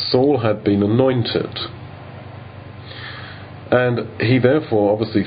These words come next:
thought that if somebody w-, was the anointed of the Lord, you should not touch him, you should respect him very deeply,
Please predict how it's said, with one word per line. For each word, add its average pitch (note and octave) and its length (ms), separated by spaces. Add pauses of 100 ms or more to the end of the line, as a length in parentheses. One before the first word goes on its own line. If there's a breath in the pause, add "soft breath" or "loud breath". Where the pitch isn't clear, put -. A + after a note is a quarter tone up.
thought G#2+ 240
that G2+ 120
if G2+ 80
somebody A2 420
w-, F#2 240
was A2 220
the G2+ 80
anointed G#2 360
of F#2 120
the G2+ 40
Lord, F2+ 420 (340)
you A2 200
should G#2+ 320
not F#2+ 300 (340)
touch C#3+ 340
him, A#2+ 200
you F#2+ 100
should F2 200
respect G#2 720
him G#2+ 360
very A#2 240
deeply, A#2+ 400